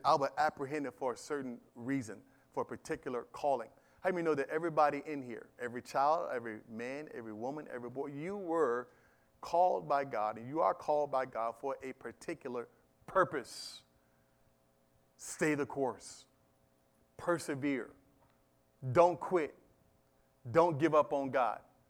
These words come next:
Don't throw in the towel. Don't listen to what the devil is telling you. You know the voice of God by now. You know what his voice sounds. Hear God. Follow. Press through. Everything about God is pressing through. When you do that, we'll get the victory. Amen?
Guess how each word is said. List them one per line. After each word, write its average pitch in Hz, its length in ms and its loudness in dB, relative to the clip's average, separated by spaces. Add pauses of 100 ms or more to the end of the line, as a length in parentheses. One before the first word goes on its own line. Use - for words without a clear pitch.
(380)
Don't 190 320 8
throw 175 160 6
in 165 80 2
the 156 80 0
towel. 147 480 2 (340)
Don't 190 220 10
listen 185 320 6
to 175 80 0
what 156 160 4
the 156 80 0
devil 143 340 6
is 131 140 -2
telling 127 340 0
you. 98 120 -10 (680)
You 170 200 4
know 185 240 6
the 156 100 6
voice 139 320 4
of 120 120 -6
God 110 280 0
by 110 80 -4
now. 95 300 -10 (340)
You 160 160 0
know 165 160 2
what 147 140 4
his 123 160 -2
voice 117 240 -2
sounds. 110 260 -8 (140)
Hear 190 200 6
God. 123 300 4 (240)
Follow. 151 540 12 (260)
Press 185 400 6
through. 139 340 2
Everything 180 300 2
about 156 260 6
God 143 180 6
is 127 80 -6
pressing 143 400 -6
through. 123 240 -4 (240)
When 165 280 2
you 170 100 0
do 147 160 0
that, 131 180 2
we'll 127 160 -4
get 117 220 -6
the 117 80 -8
victory. 107 500 -10
Amen? 131 320 -8